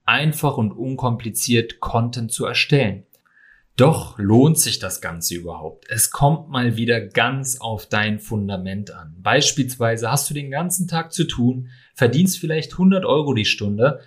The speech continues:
hast dein Privatleben und jetzt sollst du auch noch Instagram und Co. bedienen. Ich kann es vollkommen verstehen, dass du darauf keine Lust hast und man auch die Zeit dafür nicht findet, um überhaupt solche Kanäle zu bespielen.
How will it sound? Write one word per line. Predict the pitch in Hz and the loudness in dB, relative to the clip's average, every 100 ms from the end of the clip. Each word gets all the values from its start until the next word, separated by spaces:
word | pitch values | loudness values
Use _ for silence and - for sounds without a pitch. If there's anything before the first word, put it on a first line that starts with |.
| _ | _
hast | 156 160 190 | 0 2 2
dein | 175 | 2
Privatleben | 165 - 120 120 139 - 135 135 | 0 -4 -2 0 -2 -2 -2 -2
und | 127 117 95 | -4 -4 0
jetzt | 117 - - | 2 0 -2
sollst | 139 143 139 | -2 -4 -2
du | 123 | 0
auch | 123 | 0
noch | 123 120 | 0 -6
Instagram | 135 156 156 147 131 127 | -2 -2 0 -2 -2 -2
und | 120 107 | -2 -4
Co. | - 139 | -4 -4
bedienen. | 131 98 101 120 131 - - - | 0 -2 -2 -6 -10 -18 -20 -6
Ich | 127 - | -4 -2
kann | - 143 170 | 0 2 2
es | 160 | 0
vollkommen | - - 165 165 156 151 | 0 2 2 0 -4 -4
verstehen, | 139 123 - 123 123 | -2 -2 0 0 2
dass | 117 107 | 0 0
du | 113 | -2
darauf | 110 117 - | 0 -2 -2
keine | 110 101 | -4 -2
Lust | 120 170 - | 0 0 -2
hast | 151 151 - _ _ _ | -4 -4 -8 _ _ _
und | 156 165 151 | 2 2 2
man | 139 139 - _ | -4 -6 -8 _
auch | - 131 | -2 -2
die | - 123 | -2 -4
Zeit | - 151 208 | 0 2 4
dafür | 196 165 117 | 2 0 -2
nicht | 101 95 | -4 -4
findet, | - 95 92 - - | -6 -4 -4 -6 -2
um | 170 | -2
überhaupt | 165 147 135 139 | 0 0 -2 -2
solche | - 131 - - | 0 0 -2 -4
Kanäle | 113 104 110 110 | -2 0 0 -4
zu | - | -6
bespielen. | 110 110 - 127 92 - | -4 -4 -2 -2 -2 -4